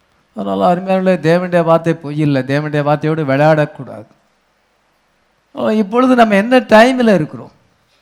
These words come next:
இப்பொழுது நம்ம எந்த ஸ்தானத்துல இருக்கிறோம்? நம்ம வாய்ஸ்ல இருக்கிறோம். மணவாட்டியின் சத்தம் கடைசி சத்தமாய் மாறிடுது. Final voice to the final age.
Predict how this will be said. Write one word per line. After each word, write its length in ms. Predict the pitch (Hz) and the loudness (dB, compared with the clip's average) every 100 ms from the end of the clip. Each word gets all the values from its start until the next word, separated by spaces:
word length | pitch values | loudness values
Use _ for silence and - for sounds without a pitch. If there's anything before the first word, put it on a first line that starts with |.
| _ _ _ _ _ _ | _ _ _ _ _ _
இப்பொழுது 500 | 165 202 196 240 254 | -4 -2 -2 0 2
நம்ம 220 | 220 202 | 2 2
எந்த 340 | 190 208 233 226 - | 0 2 2 2 4
ஸ்தானத்துல 340 | 220 233 220 | 4 4 4
இருக்கிறோம்? 540 | 190 170 151 127 120 135 | 2 2 -4 -12 -16 -10
நம்ம 280 | 147 175 185 | -4 0 0
வாய்ஸ்ல 500 | 165 185 214 185 196 | 6 6 6 2 2
இருக்கிறோம். 400 | 165 151 143 143 | 2 0 -4 -2
மணவாட்டியின் 440 | 165 185 196 196 | 0 2 2 0
சத்தம் 400 | 175 165 160 190 | -2 -2 0 0
கடைசி 540 | 185 156 175 208 175 | 2 0 0 -6 -8
சத்தமாய் 400 | 160 156 151 147 135 | -6 -6 -4 -6 -6
மாறிடுது. 420 | 120 120 110 107 120 | -6 -6 -8 -12 -8
Final 420 | 180 180 170 165 | -6 -4 -4 -6
voice 320 | 143 147 131 _ _ _ _ | -6 -8 -8 _ _ _ _
to 160 | - 165 | -8 -4
the 100 | 147 | -4
final 520 | - 165 170 165 135 | 0 0 0 0 0
age. 360 | 120 113 - | -2 -8 -16